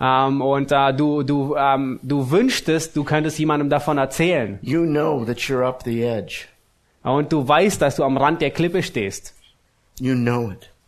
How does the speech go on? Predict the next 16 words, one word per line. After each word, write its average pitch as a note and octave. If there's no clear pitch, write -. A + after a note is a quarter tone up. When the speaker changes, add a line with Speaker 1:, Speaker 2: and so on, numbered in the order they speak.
Speaker 1:
Du C3
weißt C3
es. G2+
Speaker 2:
Others G#2+
don't. F#2
Speaker 1:
Andere C#3
wissen's C3+
nicht. F3+
Speaker 2:
But A2+
you C3
live D3
in D#3+
a C3+
culture C#3
of -
protection. -